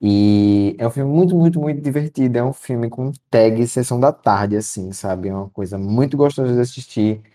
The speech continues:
E como o filme já diz, podre de rico. É, é assim, é muito rico. É muito dinheiro envolvido, sabe?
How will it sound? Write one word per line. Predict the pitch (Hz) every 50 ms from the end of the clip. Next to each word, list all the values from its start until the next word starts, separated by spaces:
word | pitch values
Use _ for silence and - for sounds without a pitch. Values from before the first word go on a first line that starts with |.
| _ _ -
E | 104
como | 98 - 113 113 113
o | 113
filme | - 117 107 107
já | 113 110
diz, | 107 101 101 98 -
podre | - - 113 110 110 110 113
de | 107 113
rico. | 117 113 107 101 98 - - 107 101 - _ _ _ _ _ _
É, | - 95 101 98 101 101 101 98 98 - -
é | -
assim, | 110 110 - 104 90 90 87 90 _ _ _ _ _ _ _ _ _ _ _ _ _ -
é | 135 135
muito | 131 120 110 -
rico. | 123 127 104 - - - - _ _ _ _ _ _ _ _ -
É | 139
muito | 143 139 143 131 127
dinheiro | 131 156 160 151 135 123 127
envolvido, | 120 127 143 143 127 107 95 90 95
sabe? | 92 - 101 95 98 104 -